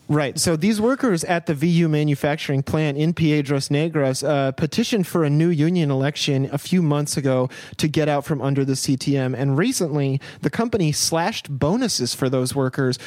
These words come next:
who exceed a daily production quota by thirty percent, and the C T M refused to do anything about it. The plant also does not have air conditioning,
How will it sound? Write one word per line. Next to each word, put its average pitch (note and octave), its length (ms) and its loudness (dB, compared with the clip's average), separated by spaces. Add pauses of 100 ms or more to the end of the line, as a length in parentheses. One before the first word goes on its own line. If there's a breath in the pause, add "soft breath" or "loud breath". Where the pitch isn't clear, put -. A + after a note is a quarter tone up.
(180 loud breath)
who D#3+ 140 2
exceed F#3 420 2
a D3+ 80 2
daily E3 320 2
production D#3+ 500 0
quota C#3+ 320 2
by C#3 140 0
thirty D#3 300 0
percent, C#3+ 520 0
and D3 160 2
the D#3+ 60 2
C A3+ 180 0
T G#3+ 280 2
M G#3 240 0 (340 loud breath)
refused F#3 540 2
to F3 80 0
do E3+ 240 4 (160)
anything F#3+ 480 2
about D#3 340 0
it. A#2 180 -4 (220 loud breath)
The - 80 -2
plant D#3+ 320 0
also D3 420 0
does D3+ 220 0
not E3 160 2
have F3+ 160 0
air E3 140 2
conditioning, A#3+ 580 0